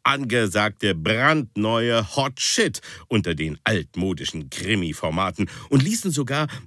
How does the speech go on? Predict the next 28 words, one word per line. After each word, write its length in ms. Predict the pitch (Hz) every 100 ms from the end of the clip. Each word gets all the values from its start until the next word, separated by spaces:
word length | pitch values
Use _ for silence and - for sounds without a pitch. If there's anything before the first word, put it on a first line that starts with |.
| -
die 100 | 170
Streaming-Dienste 1160 | - - 262 262 185 123 95 120 123 - 127 107
wieder 400 | 123 110 104 135
aufhorchen 680 | 139 - 110 131 - 123 - - -
und 160 | 165
in 80 | 160
die 240 | 135 147
für 180 | 113 135
sie 320 | 113 143 151 -
eher 380 | 131 135 139 131 -
angestaubt 800 | 165 233 202 113 - - 80 -
erscheinende 760 | - - - 87 87 80 76 76
Entertainment-Gattung 1300 | 90 - 82 - 82 80 85 82 80 80 - - 71
investieren. 880 | - 80 73 113 - 151 92 58 - _ _ _ _ _ -
Dabei 540 | 123 110 117 120 120
sollte 400 | 110 113 117 117
man 220 | 107 104 98
jedoch 420 | 95 92 92 -
bedenken, 800 | 98 78 76 101 104 82 120 156
dass 220 | 104 107
so 120 | 135
manch 640 | 131 143 202 320 302 - 151
medialer 800 | 185 208 180 139 139 165 127 101
Trend, 760 | - 69 76 104 165 196 - 92
den 220 | 95 82
man 220 | 80 78
derzeit 420 | 85 92 - 82
als 200 | 73 90